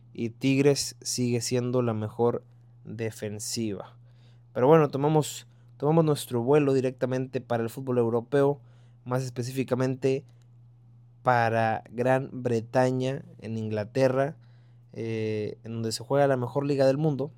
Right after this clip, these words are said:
la Premier League. Y bueno, empezamos con un United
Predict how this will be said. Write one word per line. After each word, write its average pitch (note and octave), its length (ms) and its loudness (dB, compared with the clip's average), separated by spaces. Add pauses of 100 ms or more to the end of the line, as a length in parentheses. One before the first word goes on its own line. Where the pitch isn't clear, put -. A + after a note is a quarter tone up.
(140)
la F2+ 200 -10
Premier B2+ 280 -4
League. C#3 260 -2 (680)
Y B2+ 120 -4
bueno, E3 260 8
empezamos C#3+ 760 0
con C3 180 -4
un D3 300 0
United C#3 440 2